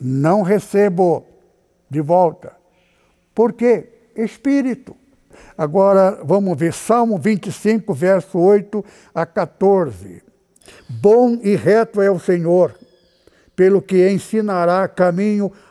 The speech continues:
aos pecadores." Deus é quem ensina, não é o, o sábio pregador estudado, formado e qualificado. "Guiará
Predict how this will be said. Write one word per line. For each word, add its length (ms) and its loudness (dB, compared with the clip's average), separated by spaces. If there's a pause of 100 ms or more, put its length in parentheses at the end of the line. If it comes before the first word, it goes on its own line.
aos 280 -2
pecadores." 1000 0 (920)
Deus 420 4
é 80 -2
quem 340 -4
ensina, 580 -4 (840)
não 200 -8
é 100 2
o, 180 2 (320)
o 100 -6
sábio 680 -4
pregador 800 0 (480)
estudado, 880 -4
formado 680 -2
e 40 -4
qualificado. 1000 -6 (3000)
"Guiará 840 4